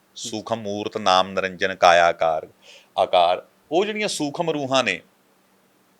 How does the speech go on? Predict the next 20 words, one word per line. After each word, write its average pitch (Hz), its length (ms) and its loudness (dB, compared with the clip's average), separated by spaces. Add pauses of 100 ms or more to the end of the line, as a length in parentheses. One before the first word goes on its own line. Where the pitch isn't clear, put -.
(180)
ਦੇਵਲੋਕ 127 520 0
ਦੀਆਂ 147 220 -2
ਰੂਹਾਂ 120 280 -2
ਨੇ, 135 120 -4
ਉਹ 156 200 -4
ਇਸ 156 120 -4
ਵਿਆਹ 123 320 6
ਨੂੰ 147 120 -6
ਦੇਖਦੀਆਂ 95 440 -2
ਨੇ। 92 80 -8
ਤੇਤੀ 98 340 -4
ਕਰੋੜ 92 260 -8
ਦੇ 92 180 -6
ਦੇਵੀ 87 300 -6
ਦੇਵਤਾ 82 340 -2
ਸੁੰਨ 107 320 0
ਵਿੱਚ 104 160 -4
ਸਮਾਏ 92 420 -2
ਹੋਏ 90 160 -8
ਨੇ। 82 100 -18